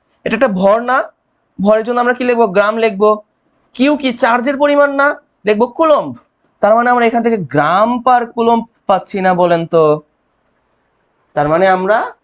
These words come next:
ওর নির্ভরশীলতাটা দেখলাম, ওর আরেকটা কি পাইতে পারি সেটা দেখলাম, আর ওর এককটা দেখলাম, আর কিছু দেখা লাগবে না ইনশাল্লাহ, ঠিক আছে? মোটামুটি আমরা তড়িৎ রাসায়নিক তুল্যাঙ্ককে একটু ছেদ বিচ্ছেদ করলাম। বলেন তো, বুঝছি নাকি? হ্যাঁ, ছিয়ানব্বই হাজার চারশো তিয়াত্তর,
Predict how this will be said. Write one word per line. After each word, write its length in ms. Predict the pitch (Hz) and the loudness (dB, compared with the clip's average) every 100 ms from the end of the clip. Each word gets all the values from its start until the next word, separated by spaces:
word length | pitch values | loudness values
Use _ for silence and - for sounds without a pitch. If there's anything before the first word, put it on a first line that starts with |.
| - | -4
ওর 260 | 160 190 196 | 0 0 0
নির্ভরশীলতাটা 880 | 180 247 254 247 254 226 208 175 | -2 0 0 0 0 -2 0 -2
দেখলাম, 600 | 151 139 151 143 143 143 - _ _ _ _ | -2 -4 -2 -2 0 -4 -10 _ _ _ _
ওর 300 | - 185 185 - | 0 2 0 0
আরেকটা 400 | 202 226 233 254 | 0 -2 -4 -6
কি 200 | - 262 | -2 -2
পাইতে 240 | 254 240 | 0 0
পারি 160 | 226 214 | 0 0
সেটা 260 | 226 240 | 0 0
দেখলাম, 520 | 233 208 185 170 156 156 _ - | 0 0 2 0 0 -6 _ -4
আর 140 | 151 | -2
ওর 160 | 160 - | -2 -4
এককটা 400 | 220 240 240 160 | -4 -4 -2 -2
দেখলাম, 340 | 139 139 143 - _ | -2 -4 -6 -6 _
আর 160 | - 220 | -4 -4
কিছু 200 | 185 170 | -4 -4
দেখা 180 | 156 151 | -2 0
লাগবে 260 | 131 135 | -2 -4
না 80 | 131 | -6
ইনশাল্লাহ, 420 | 127 123 120 - | -8 -6 -8 -8
ঠিক 140 | 415 466 | -8 -6
আছে? 180 | - - _ _ _ _ _ - | -6 -8 _ _ _ _ _ -8
মোটামুটি 420 | 190 220 214 214 480 480 _ _ | -2 -2 -2 -4 -6 -6 _ _
আমরা 460 | 277 277 208 453 381 | -10 -2 -2 -2 -6
তড়িৎ 240 | 240 254 208 | -4 -2 -2
রাসায়নিক 340 | 185 208 208 | -4 -6 -10
তুল্যাঙ্ককে 480 | 220 226 220 214 226 | -6 -4 -4 -6 -8
একটু 440 | 226 - 262 480 466 _ _ | -10 -8 -4 -4 -6 _ _
ছেদ 240 | - 175 | -8 -4
বিচ্ছেদ 260 | 156 - 135 | -4 -6 -10
করলাম। 220 | 123 117 - _ _ _ | -8 -8 -8 _ _ _
বলেন 240 | 214 247 269 | -4 -2 -2
তো, 80 | 285 | -2
বুঝছি 240 | 277 285 | -2 -2
নাকি? 420 | 269 262 262 262 - _ _ | 0 0 0 -2 -6 _ _
হ্যাঁ, 260 | 214 175 - | 0 0 0
ছিয়ানব্বই 380 | - 220 214 | -2 0 0
হাজার 140 | 214 202 | -2 -2
চারশো 240 | 190 175 | -6 -6
তিয়াত্তর, 320 | 156 160 143 | -6 -6 -6